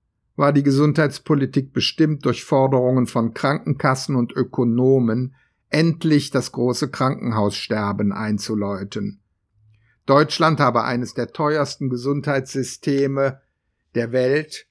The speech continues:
aber jedes vierte Krankenhaus sei überflüssig. Wenn man die Todeszahlen in der Pandemie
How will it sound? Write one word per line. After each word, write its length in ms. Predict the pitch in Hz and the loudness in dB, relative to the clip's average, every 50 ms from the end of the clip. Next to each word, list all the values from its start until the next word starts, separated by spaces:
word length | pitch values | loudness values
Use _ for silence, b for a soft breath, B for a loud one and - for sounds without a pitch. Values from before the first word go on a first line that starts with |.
| _ _ _ _ _ _ _ _ _ _ _ _ _ _ _ _ _ _ _ _ _ | _ _ _ _ _ _ _ _ _ _ _ _ _ _ _ _ _ _ _ _ _
aber 160 | 156 147 147 | -2 0 0
jedes 420 | 135 135 143 139 131 120 110 - - | 0 2 0 0 0 -2 -6 -8 -6
vierte 300 | - 185 175 - 165 - | -6 -6 -4 -6 -8 -10
Krankenhaus 760 | - - 147 135 131 135 - 139 131 127 139 135 139 135 - | -8 -8 -8 -8 -8 -8 -10 -10 -8 -6 -4 -6 -6 -6 -4
sei 220 | 147 139 139 131 | -4 -2 -2 -4
überflüssig. 1080 | - - 180 175 151 139 117 104 - - 107 104 98 - - 87 87 - - - - _ _ _ _ _ _ _ _ _ _ _ _ _ _ _ _ _ _ _ _ _ _ _ _ _ | -6 -8 -10 -8 -4 -4 -4 -4 -4 -6 -6 -6 -6 -6 -8 -12 -12 -14 -16 -20 -20 _ _ _ _ _ _ _ _ _ _ _ _ _ _ _ _ _ _ _ _ _ _ _ _ _
Wenn 120 | - 135 139 | -6 -4 -4
man 180 | 147 143 143 | -2 -2 -2
die 160 | 135 135 135 | -4 -6 -6
Todeszahlen 1000 | - - 190 185 180 160 147 135 135 - - - 143 131 131 127 123 127 123 127 | -4 -4 -2 -2 0 0 -2 -4 -4 -4 -4 -4 -2 -2 -2 -2 -2 -4 -6 -8
in 180 | - - 135 123 | -8 -8 -6 -4
der 120 | 127 123 | -4 -4
Pandemie 920 | - - - 139 135 135 131 127 135 135 135 143 165 170 147 120 107 - - | -4 -6 -6 -6 -4 -4 -2 -2 -2 -2 -2 -2 -4 -4 -4 -4 -6 -8 -10